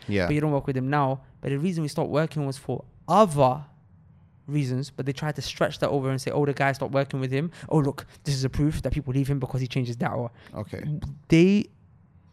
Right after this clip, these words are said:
Speaker 2: might have stopped working with me, or I stopped, might have stopped working with them before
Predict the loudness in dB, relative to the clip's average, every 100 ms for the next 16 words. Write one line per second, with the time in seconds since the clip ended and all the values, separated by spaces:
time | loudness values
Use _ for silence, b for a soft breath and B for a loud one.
0 | _ -2 2 4 2 2 0 2 2 2
1 | 0 0 2 0 2 -2 -2 -2 -2 -2
2 | -2 0 -2 -4 -2 0 0 b b b
3 | b b -20 _ -12 -12 4 4 4 -4
4 | -10 -2 4 8 8 8 6 2